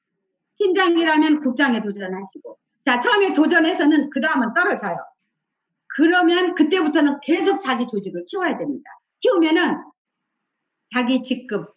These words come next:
한 단계 밑에까지는 가서 유지를 해줘야지만 그게 정상이에요.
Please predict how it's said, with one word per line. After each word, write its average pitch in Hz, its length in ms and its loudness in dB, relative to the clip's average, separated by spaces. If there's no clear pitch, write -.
한 466 160 -2
단계 339 340 2
밑에까지는 220 720 -4
가서 240 260 0
유지를 302 360 4
해줘야지만 294 640 -2
그게 220 260 -2
정상이에요. 190 520 -6